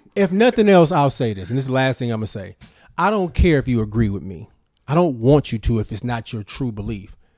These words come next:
But don't act like I don't have a point. Don't act like I don't have a right to critique somebody that has done something.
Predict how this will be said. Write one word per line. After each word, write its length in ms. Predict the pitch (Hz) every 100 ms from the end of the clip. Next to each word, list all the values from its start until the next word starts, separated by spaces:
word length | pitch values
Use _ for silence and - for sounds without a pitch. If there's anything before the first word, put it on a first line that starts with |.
| _ _ _
But 140 | 131 135
don't 240 | 254 247
act 200 | 202 160
like 240 | 139 120
I 60 | 123
don't 180 | 120 110
have 160 | 117 87
a 60 |
point. 600 | - - 113 92 - - _ _ _ _ _ _ _
Don't 200 | 156 220
act 140 | 240 175
like 260 | 165 139
I 80 | 135
don't 120 | 135
have 120 | 135 113
a 80 |
right 340 | 101 104 120 -
to 100 | 113
critique 760 | - 101 - - 104 - - _ _ _ _ _ -
somebody 800 | - 143 123 131 117 98 95 - _
that 120 | 117
has 120 | 113 104
done 280 | 131 131
something. 560 | 113 - 147 - -